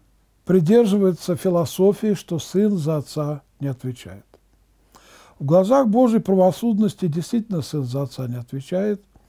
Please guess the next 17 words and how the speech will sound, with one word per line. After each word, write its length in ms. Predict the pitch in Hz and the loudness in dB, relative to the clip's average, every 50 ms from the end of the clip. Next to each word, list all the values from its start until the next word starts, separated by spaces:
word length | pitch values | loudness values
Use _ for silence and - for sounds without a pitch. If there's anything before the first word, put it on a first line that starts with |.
| _ - _ _ - - _ _ | _ -20 _ _ -20 -20 _ _
но 140 | - 165 156 | -4 -4 -4
хороший 560 | - - 135 131 131 147 160 147 - - 160 | -4 -4 -4 -4 -4 -4 -4 -4 -6 -8 -8
сын 360 | 127 - - 147 131 113 104 - _ _ _ _ | -8 -10 -10 -10 -10 -10 -12 -16 _ _ _ _
всегда 560 | - - 127 101 92 95 110 127 135 135 - _ _ _ _ _ _ _ _ _ _ _ _ - | -14 -12 -12 -12 -10 -8 -8 -8 -8 -8 -10 _ _ _ _ _ _ _ _ _ _ _ _ -10
готов 440 | 143 127 131 120 - 127 113 - | -8 -6 -6 -6 -8 -10 -10 -10
ответить 580 | 107 110 - - 123 123 135 127 - 127 120 - _ _ _ _ _ _ | -12 -16 -14 -10 -10 -8 -8 -10 -10 -14 -16 -16 _ _ _ _ _ _
и 100 | - 131 | -12 -10
за 240 | 113 110 110 104 | -10 -10 -12 -14
отца. 360 | 98 - - - - 92 95 _ _ _ _ _ _ _ _ _ _ _ _ _ _ _ _ - _ - - - - _ - | -14 -16 -18 -20 -20 -20 -20 _ _ _ _ _ _ _ _ _ _ _ _ _ _ _ _ -20 _ -20 -20 -20 -20 _ -4
И 80 | 185 | -2
когда 400 | 156 - 247 247 262 262 277 269 - - | 0 2 2 4 4 2 2 0 0 2
Авель 460 | 254 240 247 233 208 196 190 165 139 | 2 4 4 4 4 2 0 0 0
приносит 600 | - 180 180 185 202 226 226 214 - 175 156 139 | 0 0 2 2 4 4 2 2 0 -2 -6 -4
жертву 600 | 160 139 117 120 180 208 233 233 220 226 - 143 | -6 -4 0 2 4 6 6 4 2 -2 -6 -12
с 60 | - | -12
пролитием 640 | - - 156 160 160 175 214 220 - - 185 170 151 | -8 -4 -2 0 0 2 0 0 -2 -2 -2 -4 -2
крови, 640 | - - 151 151 151 147 151 190 214 226 190 131 | -4 -4 -2 -2 0 0 0 0 0 0 0 -2